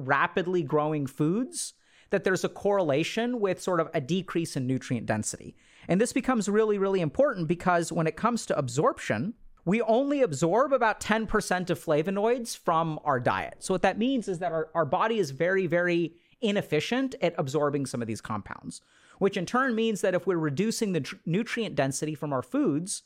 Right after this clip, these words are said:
it makes it, like, sort of, like, since our, our absorption is so low, if we kind of cut the nutrient density in half, we're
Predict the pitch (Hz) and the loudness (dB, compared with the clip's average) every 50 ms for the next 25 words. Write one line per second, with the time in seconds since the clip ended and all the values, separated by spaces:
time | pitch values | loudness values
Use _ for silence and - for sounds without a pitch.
0 | _ _ - 226 214 208 220 226 226 - 220 185 185 175 - - 202 196 185 170 | _ _ 0 0 2 2 2 0 0 0 0 0 0 0 0 2 0 2 2 2
1 | 175 - - - 190 - - - - - 180 175 170 165 - - - 160 139 139 | 2 0 -2 -4 -8 -8 -10 -8 -2 2 2 2 2 0 -4 -8 -12 -12 -12 -12
2 | - _ _ - 165 165 165 156 - - _ _ - 160 143 - 247 262 247 - | -16 _ _ 0 2 2 2 0 -2 -8 _ _ -2 0 2 4 4 2 2 0
3 | 226 202 180 - - 190 170 160 170 226 262 254 226 175 170 - 185 - 202 190 | -2 0 0 0 2 2 2 4 4 4 4 4 4 2 2 0 0 -2 -2 -2
4 | - 190 185 170 - - - 214 220 - 196 170 185 185 - 196 175 151 151 151 | -2 -2 -2 -2 -2 -2 -2 -2 0 0 -2 -2 -4 -4 -4 -6 -4 -2 0 0
5 | 165 - - 170 165 156 135 123 - - 135 147 196 254 - - 196 208 202 185 | 0 -2 -2 -2 -2 -2 -2 -2 0 0 2 2 2 0 -2 0 0 0 0 0